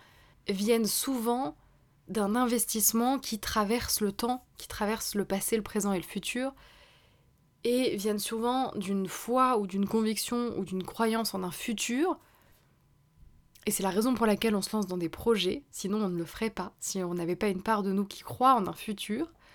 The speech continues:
et en notre capacité à perdurer dans le temps. Et donc finalement, j'en reviendrai à une idée un peu plus nuancée, c'est-à-dire en effet revaloriser le présent et ce qu'il nous offre, et ne pas être sans cesse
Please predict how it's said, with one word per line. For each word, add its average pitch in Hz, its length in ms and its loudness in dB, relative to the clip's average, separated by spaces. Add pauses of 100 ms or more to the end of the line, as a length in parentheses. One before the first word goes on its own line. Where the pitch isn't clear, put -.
(160)
et 208 120 4
en 202 40 4
notre 196 180 2
capacité 202 500 0
à 180 80 2
perdurer 202 580 2
dans 175 100 0
le 160 80 -6
temps. - 300 -6 (680)
Et 240 60 4
donc 247 340 2
finalement, 262 760 2 (360)
j'en 214 220 2
reviendrai 262 720 2
à 208 340 2
une 214 200 2
idée 262 460 0 (220)
un 214 100 -2
peu 233 120 0
plus 285 200 4
nuancée, 233 640 2 (480)
c'est-à-dire 226 400 2
en 247 100 4
effet 254 240 6
revaloriser 226 680 4
le 220 120 2
présent 233 400 2
et 220 80 2
ce - 80 -8
qu'il 196 160 0
nous 196 200 2
offre, 233 380 2
et 202 60 0
ne 190 100 0
pas 214 220 2
être 226 280 0
sans 208 220 0
cesse 233 440 0